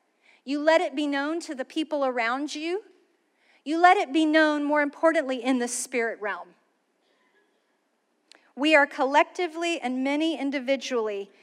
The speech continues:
in this place of tremendous tension, of contradiction and frustration. But as a generation of sons and daughters of God, we say, "Let it be known."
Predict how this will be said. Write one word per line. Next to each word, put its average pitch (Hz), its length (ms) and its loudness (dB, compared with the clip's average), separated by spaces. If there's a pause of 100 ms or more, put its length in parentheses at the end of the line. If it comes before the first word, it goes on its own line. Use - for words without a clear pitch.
(180)
in 269 180 4
this 269 240 -2
place 277 480 2
of 254 100 -6
tremendous 262 680 -6
tension, 247 540 -6
of 214 100 -10
contradiction 247 720 -8
and 226 160 -10
frustration. 214 840 -6 (680)
But 262 220 8
as 311 400 6
a 277 100 0
generation 254 800 -2 (880)
of 254 140 4
sons 277 420 -2
and 269 140 -2
daughters 233 400 2
of 240 180 -6
God, 190 440 -2 (600)
we 269 240 0
say, 240 380 0
"Let 233 720 -2 (180)
it 220 420 -6 (220)
be 208 380 -12 (160)
known." 190 540 -20